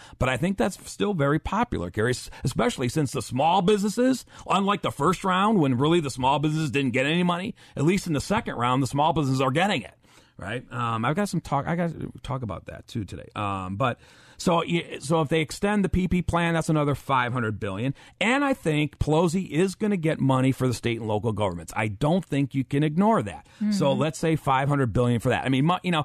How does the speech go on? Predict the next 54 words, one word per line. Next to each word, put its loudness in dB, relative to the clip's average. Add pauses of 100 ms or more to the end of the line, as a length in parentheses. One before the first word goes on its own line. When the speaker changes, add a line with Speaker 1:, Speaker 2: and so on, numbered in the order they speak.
Speaker 1:
she 2
wanted 4
a 0
trillion 2
for 0
that 0 (120)
in -2
her 2
three 2
trillion 2
package. 0
She 4
ain't 2
gonna 2
get 2
a -4
trillion, 0 (260)
but 0
I 2
think 0
a 2
lot 4
of -4
other 0
economists -2
think -2
maybe 2
four 2
hundred 2
to -2
five 0
hundred 0
billion 0 (160)
should 0
shore 2
up 0
the -6
state -6
and -4
municipalities, -2
so, 0
Speaker 2:
Okay. -6
Speaker 1:
you 0
know, 2
they 2
don't 2
have -2
to -2
have -2
twenty -2
percent, -4
you 0
know, -2
uh, -4